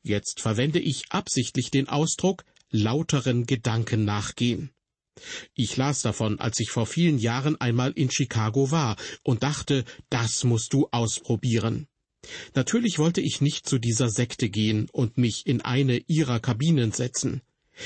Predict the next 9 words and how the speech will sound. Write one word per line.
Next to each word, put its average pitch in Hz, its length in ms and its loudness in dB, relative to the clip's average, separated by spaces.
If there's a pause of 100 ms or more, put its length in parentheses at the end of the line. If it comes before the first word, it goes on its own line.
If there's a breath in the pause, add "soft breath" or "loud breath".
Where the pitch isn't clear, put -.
(160 loud breath)
Deshalb 170 340 2
machte 123 300 0
ich - 200 0
es - 200 -2
mir 185 280 2 (140)
in 123 160 2
meinem 127 400 2
Hotelzimmer 117 680 0
bequem. 127 580 -2